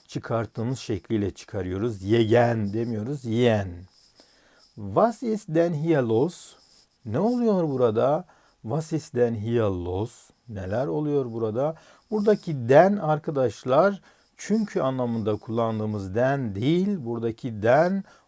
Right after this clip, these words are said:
model art-, particle dediğimiz sözlükte anlamı olmayan, Almanların sıkça kullandığı, cümleye pekiştirme katan bir model particle dedikleri bir ek, e, kullanılıyor.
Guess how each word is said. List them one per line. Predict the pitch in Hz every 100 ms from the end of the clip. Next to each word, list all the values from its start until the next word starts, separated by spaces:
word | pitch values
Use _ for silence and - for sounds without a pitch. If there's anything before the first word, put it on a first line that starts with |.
| -
model | 113 113 160 170 147
art-, | - 113 107 _ -
particle | 113 107 131 - 110 95
dediğimiz | 98 98 95 104 170 170 - - _
sözlükte | - - 120 107 110 - 135
anlamı | 113 107 101 127
olmayan, | - 127 151 160 156 165 180 180 _ _ _
Almanların | 117 113 113 120 117 139
sıkça | 135 - 156 - 165
kullandığı, | 180 170 165 165 151 170 185 185 123 90
cümleye | 117 123 131 156
pekiştirme | 160 127 - 110 - 120 147
katan | - 107 - 143 127
bir | 127 151 - _ _ _
model | 110 110 123 127
particle | - 101 95 110 - 101
dedikleri | 95 95 - 98 120
bir | 107 127 - - _ _ _ -
ek, | 127 110 _ -
e, | 107 101 95 92 87
kullanılıyor. | - 101 98 85 90 95 123 196